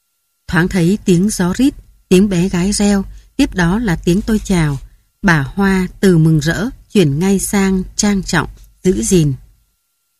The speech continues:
Bà đẩy cái ghế trúc con vào góc cửa, nghiêng mình chào tôi, đôi mắt lấp lánh nhìn chênh chếch. Tôi càng ngạc nhiên, càng rưng rưng. Tôi đã nhận ra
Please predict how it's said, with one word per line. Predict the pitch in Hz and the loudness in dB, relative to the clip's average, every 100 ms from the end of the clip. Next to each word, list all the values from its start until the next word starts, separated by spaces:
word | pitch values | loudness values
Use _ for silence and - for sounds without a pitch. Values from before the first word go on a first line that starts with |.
| _ | _
Bà | 185 156 | -2 0
đẩy | 175 165 131 | 0 0 0
cái | 175 | -2
ghế | 185 165 | -2 -2
trúc | 180 285 - - | -2 -6 -8 -4
con | 196 185 | -2 -2
vào | 170 170 147 135 | -2 -2 -2 -4
góc | 220 - | -6 0
cửa, | 190 151 127 - _ _ _ | 2 2 -2 -12 _ _ _
nghiêng | 214 233 202 | 4 4 4
mình | 180 151 131 | 2 0 -2
chào | 170 143 | -4 -4
tôi, | 131 190 190 185 - _ _ _ | -4 -2 0 -2 -6 _ _ _
đôi | 208 180 | 0 0
mắt | 208 - - | 0 -4 -6
lấp | 254 - | -6 -4
lánh | 170 160 202 262 | -2 0 0 0
nhìn | 180 170 139 - | 0 2 0 -2
chênh | 202 190 | -2 -2
chếch. | 247 277 - _ _ _ _ _ _ _ _ _ _ _ _ _ _ _ _ - | -4 -6 -10 _ _ _ _ _ _ _ _ _ _ _ _ _ _ _ _ 0
Tôi | 190 180 170 - | 2 2 0 -2
càng | 180 147 | -2 0
ngạc | 160 151 | -2 0
nhiên, | 180 208 208 196 - | 2 4 2 -2 -6
càng | 196 170 143 143 | -2 0 0 0
rưng | 196 196 | 0 2
rưng. | 214 202 196 - _ _ _ _ - | 2 2 -2 -12 _ _ _ _ 0
Tôi | 196 185 185 | 2 2 0
đã | 175 | -2
nhận | 220 220 147 | 0 0 0
ra | 170 202 196 | 0 2 0